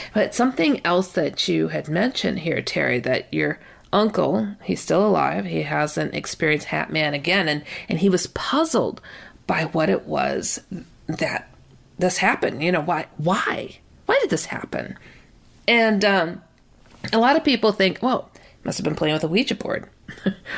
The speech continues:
Must have been doing this, must have been doing that. You know, there are so many strange things that attract him. It could be because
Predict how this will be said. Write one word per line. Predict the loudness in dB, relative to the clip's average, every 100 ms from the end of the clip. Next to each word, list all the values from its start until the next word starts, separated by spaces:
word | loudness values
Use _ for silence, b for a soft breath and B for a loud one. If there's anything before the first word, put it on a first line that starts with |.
| B B B
Must | -10 -6 0 0 4
have |
been | 4
doing | 6 6 6
this, | 4 2
must | -4
have | -2
been | -2
doing | 2 2 4
that. | 2 2 -2 B B B 0
You | 4
know, | 4 0 -12 -20 _ -20 -4
there | -2 2 4 6
are | 4
so | 2 2 2
many | 4 2
strange | 0 2 2 4 2 0
things | -2 2 2 2 0 -2
that | -2 0 0 0
attract | -2 -2 0 2 2 -4
him. | -6 -2 0 0 -4 B B B
It | 0 2
could | 2 0 2
be | 2 4 2 2
because | 4 4 4 2 2 -4 -8 -8